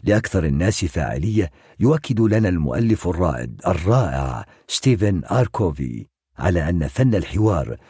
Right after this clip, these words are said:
يعد ميزة وعلامة من علامات المؤثرين والفاعلين، فهم دائما ما يستمعون من أجل الفهم، وليس من أجل الرد، وهذا مما جعل نقاشاتهم رائعة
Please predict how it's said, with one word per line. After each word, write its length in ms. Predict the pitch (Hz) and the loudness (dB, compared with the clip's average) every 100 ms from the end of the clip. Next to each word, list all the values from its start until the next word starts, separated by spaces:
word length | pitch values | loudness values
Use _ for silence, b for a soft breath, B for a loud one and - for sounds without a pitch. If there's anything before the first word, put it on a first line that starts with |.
| B - | B 0
يعد 340 | 104 76 69 | 2 2 0
ميزة 560 | 69 104 113 85 71 64 55 | 2 2 2 0 -2 -4 -2
وعلامة 800 | 78 69 73 90 104 73 87 73 B B | -2 0 0 0 0 -2 -2 -4 B B
من 160 | 113 127 | 0 2
علامات 580 | - 104 101 110 135 107 | 2 2 4 2 2 0
المؤثرين 920 | 90 67 69 80 76 - 92 113 110 | 0 0 0 0 -2 -2 0 0 0
والفاعلين، 1000 | 80 98 110 101 85 90 120 95 62 58 - B B - | 2 0 0 0 0 2 2 0 -2 -6 -10 B B -2
فهم 360 | 87 76 57 | 0 0 -4
دائما 580 | 73 123 139 69 76 76 B B - | 0 2 2 0 0 -2 B B 0
ما 140 | 156 | 2
يستمعون 760 | 92 67 - 92 85 73 87 76 50 - | 2 0 -2 -2 0 0 0 -2 -4 -4
من 220 | 76 71 | -4 -2
أجل 260 | 85 73 62 | -2 -4 -6
الفهم، 640 | - 90 58 67 55 50 - _ _ _ _ | -4 -4 -4 -6 -8 -10 -14 _ _ _ _
وليس 420 | - 62 98 - 95 | -4 0 0 2 0
من 220 | 92 65 | 0 0
أجل 280 | 120 107 113 | 0 2 0
الرد، 500 | 95 123 65 53 67 b b b | 2 -2 -2 -6 -8 b b b
وهذا 420 | - 85 82 64 | 0 2 0 0
مما 320 | 65 120 110 82 | 0 2 2 2
جعل 460 | 95 69 62 65 | 0 0 -2 -2
نقاشاتهم 1000 | 82 82 87 78 135 117 95 82 82 62 | -4 -2 -4 0 0 0 0 0 0 -2
رائعة 640 | - 113 117 80 67 60 | 0 0 0 -2 -4 -6